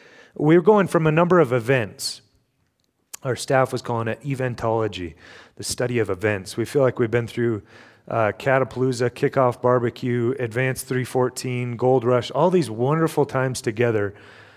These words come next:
But now we're in the mainstream. We're back in the riptide of Cross Life. We're back in the regular Thursday nights. And I want to remind you that this semester, this study, this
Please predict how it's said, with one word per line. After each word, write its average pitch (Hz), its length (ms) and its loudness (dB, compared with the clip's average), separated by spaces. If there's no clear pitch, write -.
But 135 220 -2
now 160 200 2
we're 180 160 4
in 156 120 2
the 131 80 0
mainstream. 131 720 -2
We're 104 120 -2
back 139 340 0
in 143 100 -2
the 113 100 -2
riptide 120 720 2
of 120 400 -2
Cross 127 420 0
Life. 101 220 -2
We're 110 100 -2
back 139 300 0
in 131 80 -4
the 113 80 0
regular 131 520 2
Thursday 123 600 -2
nights. 113 260 -2
And 110 80 -4
I 110 60 -4
want 156 180 -4
to 180 40 -2
remind 131 460 0
you 101 180 -2
that - 240 -4
this 185 200 2
semester, 170 540 0
this - 460 2
study, 175 400 4
this 180 420 2